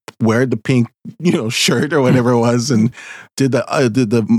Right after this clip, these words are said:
the, the magazine photo shoots. So he is putting himself out there because he.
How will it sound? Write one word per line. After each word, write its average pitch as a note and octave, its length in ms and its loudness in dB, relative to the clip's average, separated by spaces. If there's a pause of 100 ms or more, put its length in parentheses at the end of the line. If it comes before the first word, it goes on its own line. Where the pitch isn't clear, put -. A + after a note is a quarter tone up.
(120)
the, A2+ 240 0
the A2 120 -2
magazine A2+ 520 2
photo A#2 300 0
shoots. G2 400 -2
So G#2 160 0
he A2 160 2
is B2+ 140 0
putting A#2 320 -2
himself B2 500 0
out G2+ 180 -2
there G2+ 160 0
because G2+ 300 -4
he. G2+ 220 0